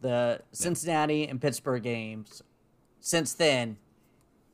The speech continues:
Speaker 1: impose their will on every other team.
Speaker 2: Yeah. I mean, even the Atlanta game, we ran the ball well in that game. We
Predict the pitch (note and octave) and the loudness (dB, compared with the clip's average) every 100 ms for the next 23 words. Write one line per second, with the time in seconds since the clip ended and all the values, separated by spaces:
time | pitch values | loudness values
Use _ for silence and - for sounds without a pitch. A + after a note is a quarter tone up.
0 | _ _ _ _ E3 C#3+ F3 E3 D#3 C#3 | _ _ _ _ -2 4 4 6 4 4
1 | C#3+ A#2+ B2 A#2+ A#2 B2+ B2 A#2 G#2 A#2 | 2 2 -2 -4 -6 -4 -2 -4 -8 -12
2 | F#2+ F#2 _ _ _ _ _ _ _ B2+ | -14 -18 _ _ _ _ _ _ _ -8
3 | B2+ - _ _ - B2 D3 F3+ D#3+ B2+ | -8 -12 _ _ -2 2 2 4 4 4
4 | C3 G#2 D#2+ D#2+ F2 G2+ C3 B2+ A#2+ A2 | 2 0 -6 -6 -4 -2 -2 0 0 0
5 | B2 A#2 E2+ D#2 D#2+ | 0 -2 -6 -10 -12